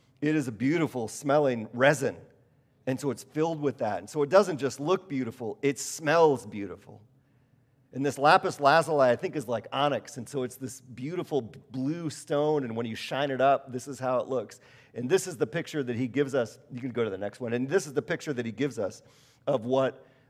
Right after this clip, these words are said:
uh, the Garden of Eden is like. And he puts us in it to watch it and to keep it. This Hebrew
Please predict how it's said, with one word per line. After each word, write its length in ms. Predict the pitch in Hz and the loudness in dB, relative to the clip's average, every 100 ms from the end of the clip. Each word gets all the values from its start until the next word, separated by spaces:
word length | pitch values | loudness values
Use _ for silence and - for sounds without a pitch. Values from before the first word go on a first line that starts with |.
| - | -6
uh, 160 | 123 110 | -4 -2
the 140 | 113 | -2
Garden 400 | 117 127 156 120 | 4 4 4 0
of 100 | 104 | -4
Eden 380 | 131 131 85 92 - _ _ - | -4 -4 -10 -20 -20 _ _ -12
is 180 | 117 104 | -10 -8
like. 400 | 101 101 - _ _ _ _ _ _ _ - | -10 -12 -16 _ _ _ _ _ _ _ -8
And 100 | 127 | -4
he 80 | 131 | -2
puts 300 | 180 196 170 | 2 2 0
us 140 | - | -4
in 100 | 175 | 0
it 120 | 147 | 0
to 100 | 139 | 0
watch 400 | 127 147 180 180 | 0 4 4 4
it 120 | 185 | -2
and 140 | - 127 | 0 -2
to 100 | 123 | -6
keep 300 | - 190 180 | -10 -8 0
it. 160 | 143 | 0
This 260 | 143 165 - | 0 -6 -8
Hebrew 480 | 127 185 151 147 123 | -8 -6 -2 -2 -2